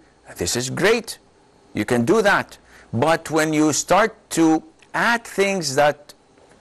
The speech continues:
are not part of Ahl Sunnah wal Jama'ah, this is almost similar to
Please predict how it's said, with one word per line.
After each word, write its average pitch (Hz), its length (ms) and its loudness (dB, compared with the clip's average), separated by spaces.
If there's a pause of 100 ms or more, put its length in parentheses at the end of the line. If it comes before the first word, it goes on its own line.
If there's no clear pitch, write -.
(120)
are 135 140 2
not 160 240 -2
part 170 260 0
of 127 100 0
Ahl 117 180 -2
Sunnah 117 300 -2
wal 95 100 0
Jama'ah, 92 480 -2 (600)
this 196 240 2
is 196 340 2 (1300)
almost 208 440 4
similar 170 400 2
to 160 520 0